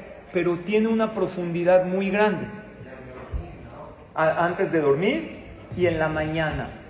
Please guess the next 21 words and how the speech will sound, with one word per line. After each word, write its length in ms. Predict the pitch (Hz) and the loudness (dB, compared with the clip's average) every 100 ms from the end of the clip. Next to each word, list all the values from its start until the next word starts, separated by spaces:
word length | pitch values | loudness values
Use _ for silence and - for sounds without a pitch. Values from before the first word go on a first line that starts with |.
| - - - | -14 -14 0
El 140 | 151 151 | 2 2
Shema 280 | 180 208 | 4 6
Israel, 380 | 226 220 220 214 | 4 4 4 6
este 240 | 208 208 214 | 4 4 4
comentario 560 | 202 180 190 202 196 | 2 2 2 4 4
a 40 | 185 | 2
mí 200 | 202 220 | 2 4
personalmente 800 | 220 202 190 185 185 185 185 | 4 4 2 0 0 0 0
me 100 | 180 | 2
ha 140 | 175 175 | 2 2
servido 340 | 170 156 165 | -2 -2 -4
mucho. 400 | 165 160 - - - - - - - - - | -2 -4 -6 -10 -14 -18 -20 -20 -20 -20 -4
El 160 | 151 143 | -2 2
segundo 480 | 185 180 262 254 277 | 2 4 2 2 4
comentario 560 | 214 196 196 196 196 | 2 2 4 4 4
de 100 | 180 | 4
la 120 | 175 165 | 4 4
página 400 | 185 196 175 160 | 2 2 -2 -2
sesenta 400 | 160 160 156 151 | -4 -4 -2 2
y 60 | |
tres 520 | - 185 208 - - | 4 6 6 2 -6